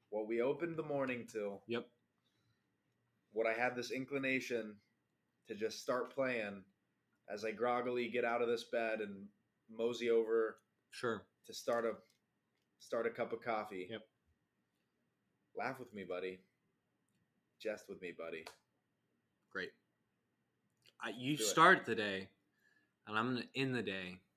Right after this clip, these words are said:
Speaker 2: with Showdown
Speaker 1: Showdown.
Speaker 2: by Electric Light Orchestra,
Speaker 1: Oh,
Speaker 2: E L O.
Speaker 1: man.
Speaker 2: Showdown by E L O.
Speaker 1: You've got two sides of the spectrum, folks.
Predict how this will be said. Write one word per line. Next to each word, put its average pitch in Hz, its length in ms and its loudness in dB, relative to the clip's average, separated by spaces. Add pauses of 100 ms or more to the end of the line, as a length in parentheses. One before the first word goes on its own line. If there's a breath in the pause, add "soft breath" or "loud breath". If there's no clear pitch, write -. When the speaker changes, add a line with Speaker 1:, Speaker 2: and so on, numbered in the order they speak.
(540)
Speaker 2:
with 101 160 -10
Showdown 90 760 0 (240)
Speaker 1:
Showdown. 123 420 -2 (360)
Speaker 2:
by 95 340 2 (240)
Electric 104 460 -2 (240)
Light 101 300 -4 (160)
Orchestra, - 520 -14 (140)
Speaker 1:
Oh, 123 160 2
Speaker 2:
E 101 60 4
L 101 200 0
O. - 20 -4
Speaker 1:
man. 101 240 -4 (160)
Speaker 2:
Showdown 156 680 8
by 127 160 4
E 127 180 4
L 123 200 4
O. 101 220 -2 (1080 soft breath)
Speaker 1:
You've 139 240 -6
got 160 300 4
two 160 160 -4
sides 156 320 2
of 135 60 -6
the 127 60 -8
spectrum, 120 480 -2
folks. - 440 -6